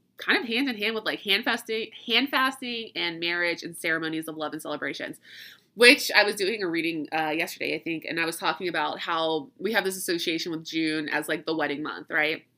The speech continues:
Really, June twenty, twentieth, twenty-first is, like, the day to get married if people are really trying to plan it. And just talking about how it,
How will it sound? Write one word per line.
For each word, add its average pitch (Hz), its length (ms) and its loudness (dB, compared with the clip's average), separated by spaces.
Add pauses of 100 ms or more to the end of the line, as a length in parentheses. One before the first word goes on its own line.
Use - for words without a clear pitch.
(560)
Really, 226 260 6
June 185 220 4
twenty, 185 320 0
twentieth, 175 420 2
twenty-first 165 400 0
is, 156 80 -8
like, 175 200 -4
the 156 140 6
day 147 200 2
to 143 100 2
get 139 180 -4
married 139 300 0
if 131 80 -4
people 175 200 -2
are 156 120 0
really 135 240 -4
trying 165 200 -6
to 170 60 -10
plan 190 220 -6
it. 208 160 -2 (540)
And 190 320 8
just 277 180 2
talking 330 180 6
about 277 200 8
how 226 440 4 (560)
it, 214 340 10